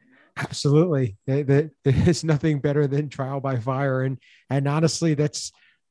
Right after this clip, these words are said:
the type of e-, experience or environment that we can be in, in A V programming, in that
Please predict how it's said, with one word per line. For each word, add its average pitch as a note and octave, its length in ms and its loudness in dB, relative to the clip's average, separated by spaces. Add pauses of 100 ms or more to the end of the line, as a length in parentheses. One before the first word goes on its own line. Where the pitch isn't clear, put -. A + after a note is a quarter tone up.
(260)
the C3 80 -2
type - 280 0
of C3+ 160 -2
e-, C3+ 80 0 (160)
experience D3 920 0
or C3 280 2
environment D3+ 720 0
that C#3+ 120 0
we C#3 280 -2
can C#3 240 -4
be D3 260 2
in, C3+ 320 -6 (240)
in C3 560 -4 (100)
A C3 120 2
V C#3+ 140 2
programming, C3+ 640 0
in C3 160 -4
that C3 280 -6